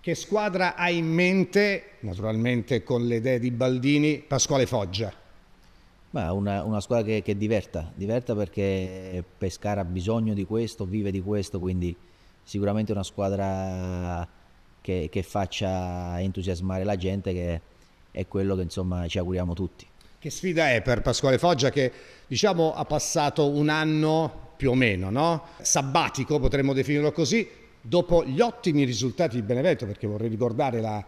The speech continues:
Speaker 1: promozione in Serie A stradominando il campionato di Serie B nel duemiladiciannove duemilaventi, l'unico neo probabilmente il quattro zero all'Adriatico.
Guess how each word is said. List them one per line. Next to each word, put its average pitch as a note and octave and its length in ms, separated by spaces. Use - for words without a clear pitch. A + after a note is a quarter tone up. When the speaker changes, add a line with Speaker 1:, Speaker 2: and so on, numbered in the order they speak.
Speaker 1:
promozione A#2+ 840
in B2 160
Serie C#3 280
A D3+ 200
stradominando C#3+ 1400
il A#2 120
campionato C#3 440
di B2+ 80
Serie C3 220
B D3+ 100
nel C3 200
duemiladiciannove C3 880
duemilaventi, D3 640
l'unico E3+ 380
neo E3 240
probabilmente B2+ 800
il A2 100
quattro C3 360
zero B2 260
all'Adriatico. A#2 580